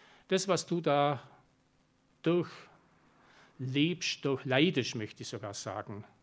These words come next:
das ist in meinen Augen, will Gott dir zusagen, was besonders Wertvolles, was ganz besonders Kostbares.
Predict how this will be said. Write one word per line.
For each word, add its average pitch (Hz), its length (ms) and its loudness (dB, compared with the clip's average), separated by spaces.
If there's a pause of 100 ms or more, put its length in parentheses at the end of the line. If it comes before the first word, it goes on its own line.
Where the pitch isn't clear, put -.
(520)
das 143 180 -2
ist 147 140 -4
in 131 100 -4
meinen 131 320 -2
Augen, 139 240 -4
will 123 80 -2
Gott 127 220 -6
dir 123 80 -4
zusagen, 123 680 -6 (340)
was 120 240 -4
besonders 131 680 -6
Wertvolles, 127 600 -4
was 113 220 -8
ganz 156 240 -6
besonders 127 500 -8
Kostbares. 101 800 -10